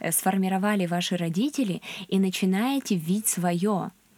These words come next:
Ведь в этом и заключается вот эта смена поколений, да? Когда ты меня вырастила, спасибо, я благодарна тебе,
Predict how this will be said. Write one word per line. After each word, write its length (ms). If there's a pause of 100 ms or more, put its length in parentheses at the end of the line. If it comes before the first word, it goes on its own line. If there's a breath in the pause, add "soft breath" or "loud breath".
(240 loud breath)
Ведь 240
в 100
этом 300
и 60
заключается 720
вот 160
эта 180
смена 480
поколений, 640
да? 240 (260 loud breath)
Когда 320
ты 220
меня 260
вырастила, 560
спасибо, 500
я 160
благодарна 640
тебе, 360